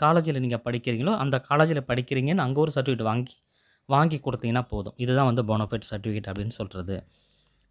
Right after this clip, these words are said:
அடுத்ததா, நீட்டோடைய அட்மிட் கார்டு கண்டிப்பா தேவை. நீட்டோடைய ஸ்கோர் கார்டு, இது உங்களுக்கு கண்டிப்பா வேணும். ஆறாவதா பார்த்தோன்னா, கம்யூனிட்டி சர்டிஃபிகேட். இந்த கம்யூனிட்டி சர்டிஃபிகேட் எல்லாருக்குமானா, for reserved கேண்டிடேட்டா இருந்தீங்கன்னு சொன்னா,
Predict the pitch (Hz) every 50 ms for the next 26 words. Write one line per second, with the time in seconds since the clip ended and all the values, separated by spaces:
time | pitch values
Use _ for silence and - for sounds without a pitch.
0 | _ - 127 143 185 185 196 190 175 175 208 233 - - _ _ _ _ _ _
1 | _ - - _ _ _ - 131 123 127 147 196 220 220 - 131 120 147 180 -
2 | - 120 127 120 123 170 196 196 - _ - 131 139 - - - 107 107 107 120
3 | 110 120 120 - - 107 104 104 135 196 233 - _ _ _ _ _ _ _ _
4 | - 135 143 165 185 185 160 139 135 123 - - - - 139 156 190 208 - -
5 | - 117 110 104 - - - 127 123 120 120 123 117 104 - 120 107 107 110 117
6 | 117 104 104 101 98 98 101 - _ _ _ _ _ _ _ _ _ _ - 110
7 | 123 139 147 151 151 156 156 - - 131 - - 147 175 170 - - 135 127 139
8 | 147 156 147 131 - - 147 - - 117 - - 120 101 107 101 - 107 101 92
9 | - _ _ _ _ _ _ _ _ - 139 131 - 135 139 165 202 208 196 202
10 | 185 180 - 139 - 156 143 139 131 131 117 127 143 147 147 139 127 147 135 127
11 | 123 151 214 208 190 - - 139 139 - 123 123 - - 165 156 - - 123 113
12 | 107 110 107 107 101 - 107 107 107 117 113 113 110 110 110 104 - 104 113 175
13 | 254